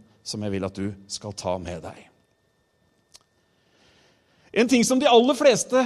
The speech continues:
kristne har fått med seg, det er at man er frelst av nåde.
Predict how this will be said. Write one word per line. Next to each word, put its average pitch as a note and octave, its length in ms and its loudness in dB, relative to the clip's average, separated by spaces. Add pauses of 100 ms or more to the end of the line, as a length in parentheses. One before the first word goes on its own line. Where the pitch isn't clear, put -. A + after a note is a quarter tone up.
(120)
kristne G#3+ 380 0
har A3 100 4
fått B3 160 0
med D3+ 160 -2
seg, B3 240 0
det F3 160 2
er D#3+ 220 6
at D#3 100 0
man F#3 160 2
er D#3+ 80 0
frelst D3 680 0 (260)
av D#3 240 8
nåde. C#3+ 380 2